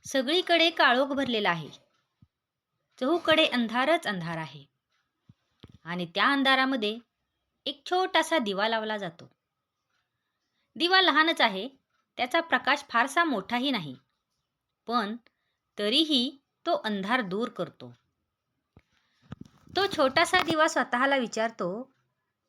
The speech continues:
"मी इतका लहान, माझा उपयोग काय?" पण जेव्हा काळोख पसरतो, तेव्हा त्याचा छोटासा प्रकाश देखील अमूल्य ठरतो. आपण प्रत्येकजण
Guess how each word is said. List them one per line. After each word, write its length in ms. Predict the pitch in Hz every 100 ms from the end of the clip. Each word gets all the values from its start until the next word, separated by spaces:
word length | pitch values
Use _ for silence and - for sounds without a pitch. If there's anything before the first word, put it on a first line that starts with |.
| _ _ _
"मी 200 | 285 427
इतका 360 | 359 - 320 339
लहान, 560 | 285 208 208 214 214 214 _ _ _ _ _
माझा 340 | 240 254 269
उपयोग 380 | 339 254 233 339 349
काय?" 320 | 269 240 240 240 _ _ _ _ _ _ _ _ _ _ _ _
पण 220 | 208 214
जेव्हा 380 | 202 202 196 202
काळोख 360 | 202 185 220 330
पसरतो, 840 | - 269 240 254 294 214 240 - _ _ _
तेव्हा 320 | 185 175 226 302
त्याचा 360 | 233 214 233 240
छोटासा 480 | 202 170 196 190 202
प्रकाश 540 | - 170 165 233 -
देखील 480 | 254 269 - 233 262 269 _ _ _ 170
अमूल्य 480 | 170 214 294 311
ठरतो. 500 | 320 262 180 143 131 _ _ _ _ _ _ _ _ _ _ _ _ _ _ _ _ _ _ _ _ _ _ _ _ _ _ _ _ -
आपण 360 | 180 170 220
प्रत्येकजण 840 | 220 196 180 - 254 254 254 233